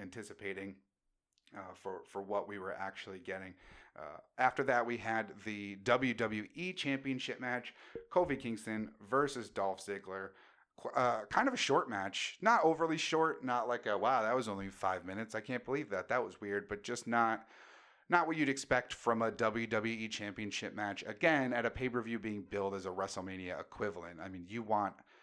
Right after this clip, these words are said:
you want your main title matches on a show like WrestleMania to be those twenty-minute,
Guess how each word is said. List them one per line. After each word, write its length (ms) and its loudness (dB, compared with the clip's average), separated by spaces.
you 140 2
want 280 4
your 100 -2
main 420 0
title 400 2
matches 600 -2
on 160 -2
a 60 -4
show 460 4
like 240 0
WrestleMania 840 -4
to 100 -4
be 280 -2
those 540 0
twenty-minute, 720 -4